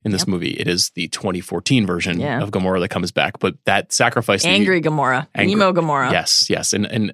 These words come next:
Speaker 1: unresolved, unaware of Peter Quill Gamora.
Speaker 2: <laughs>
Speaker 1: And
Speaker 2: Great moment later when she meets him and is like, "This is the guy."
Speaker 1: It's good stuff. Uh, shout out to my wife, who, when I asked her, and I ran down the list of all of the male Marvel superheroes who she was into, she said,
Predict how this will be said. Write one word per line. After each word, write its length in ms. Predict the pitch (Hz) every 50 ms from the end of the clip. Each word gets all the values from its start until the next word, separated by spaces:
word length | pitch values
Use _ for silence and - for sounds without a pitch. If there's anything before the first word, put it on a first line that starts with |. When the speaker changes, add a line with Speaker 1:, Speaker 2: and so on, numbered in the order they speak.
| _ -
Speaker 1:
unresolved, 840 | 135 156 147 143 139 123 127 120 113 110 104 107 104 107 - - - _ _ _ _ _ _ _
unaware 540 | - 110 107 113 113 110 113 110 104 104 101
of 100 | 92 90
Peter 240 | - - 104 95 85
Quill 280 | - - 98 87 78 -
Gamora. 720 | - 80 69 65 - - - - - - - - - - -
Speaker 2:
<laughs> 60 | - - - - _ - - - 302 - - _ _ - - 494
Speaker 1:
And 540 | 127 123 120 117 113 113 110 110 107 104 -
Speaker 2:
Great 200 | - 185 202 196
moment 300 | 196 196 185 185 175 98
later 340 | 139 - 156 151 151 151 151
when 100 | 147 160
she 140 | - - 147
meets 200 | 143 151 - -
him 40 |
and 80 | - -
is 100 | - -
like, 140 | - 147 -
"This 220 | - - - - 392
is 80 | 466
the 100 | - 523
guy." 220 | - - - - - - -
Speaker 1:
It's 600 | - - - - 605 554 - - 640 - - -
good 180 | - - 101 -
stuff. 320 | - - - - - _ _ _ _ - 508 - _ - - - _ _ _ - - _ _ - 127
Uh, 200 | 113 104 98 95
shout 180 | - - 151 151
out 80 | 175
to 80 | 165 165
my 120 | 143 131 117
wife, 240 | 113 117 110 107 -
who, 100 | 113 107
when 100 | 104 98
I 100 | 95 87
asked 320 | 82 107 107 101 - -
her, 200 | 135 117 110 82
and 140 | 87 92 104
I 60 | 107
ran 260 | 101 110 113 120 127
down 120 | 127 123 120
the 80 | 107
list 300 | 107 107 110 104 - -
of 80 | 104 87
all 200 | 65 95 101 104
of 80 | 101
the 80 | 104 98
male 460 | 98 95 98 101 104 104 104 110 110
Marvel 400 | 107 101 95 98 98 92 95 98
superheroes 600 | 92 - - 104 - 101 98 113 110 110 110 107 -
who 140 | - 113
she 180 | 107 - - 110
was 160 | 98 92 92
into, 260 | 101 101 101 - 117
she 140 | 110 - 101
said, 320 | 92 - - 98 98 170